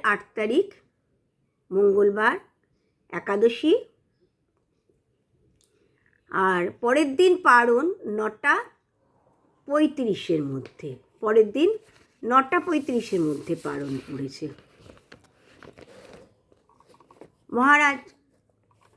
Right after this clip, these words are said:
যুধিষ্ঠির শ্রীকৃষ্ণকে বললেন, "হে বাসুদেব, আপনি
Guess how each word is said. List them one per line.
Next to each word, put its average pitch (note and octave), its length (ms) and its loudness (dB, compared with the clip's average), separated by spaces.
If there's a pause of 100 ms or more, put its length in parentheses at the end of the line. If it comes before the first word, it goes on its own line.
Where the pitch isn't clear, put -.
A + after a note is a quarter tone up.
(260)
যুধিষ্ঠির G#3+ 680 -2 (3500)
শ্রীকৃষ্ণকে B3+ 680 -2
বললেন, F#3 560 -2 (1400)
"হে A3+ 100 6
বাসুদেব, F#3+ 580 -4 (2250)
আপনি C#4+ 600 -2